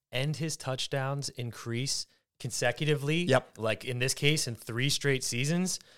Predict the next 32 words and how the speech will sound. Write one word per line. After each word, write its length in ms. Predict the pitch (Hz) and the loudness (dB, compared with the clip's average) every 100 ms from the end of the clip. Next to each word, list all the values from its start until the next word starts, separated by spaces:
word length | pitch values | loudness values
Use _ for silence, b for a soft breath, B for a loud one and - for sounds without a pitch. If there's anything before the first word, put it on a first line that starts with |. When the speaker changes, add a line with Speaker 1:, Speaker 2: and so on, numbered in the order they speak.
| b b | b b
Speaker 1:
I 80 | 120 | -4
mean, 400 | 127 123 117 110 - - _ _ _ | 2 2 2 -2 -8 -18 _ _ _
think 160 | 143 151 | -2 0
about 320 | 156 156 151 | 2 4 4
what 240 | 131 135 | 2 -2
one 200 | 113 117 | 0 -2
more 240 | 135 127 120 | -2 -2 -2
step 340 | - 127 120 | -2 0 -2
forward 640 | - - 120 107 90 87 92 - | -2 -4 -2 -2 -6 -12 -18 -10
looks 280 | 113 - | -6 -6
like 280 | - 95 92 | -4 -6 -6
off 220 | 101 101 - | -4 -4 -6
of 120 | 98 | -6
last 340 | 104 101 - | -4 -4 -6
year's 160 | 104 95 | -6 -6
numbers. 500 | 98 95 85 - - | -6 -8 -8 -8 -8
It's 160 | 107 - | -6 -4
Speaker 2:
Yeah. 20 | |
Speaker 1:
scary. 500 | - 120 107 80 - _ - _ | 0 0 0 -2 -14 _ -20 _
He's, 220 | 110 - | -8 -8
he's 200 | 98 104 | -8 -10
twenty, 320 | - 131 139 - _ _ | -6 -2 -2 -2 _ _
this 100 | 143 | 0
guy's, 320 | - 208 165 127 | 6 6 6 2
wait, 180 | - 117 - _ | -2 -6 -6 _
let 80 | 123 | -6
me 140 | 131 | -2
even 160 | 123 117 | -2 0
get 180 | 123 127 | 2 2
you 80 | 120 | 0
his 140 | 110 | 2
age. 380 | 113 131 147 - | 4 4 2 -2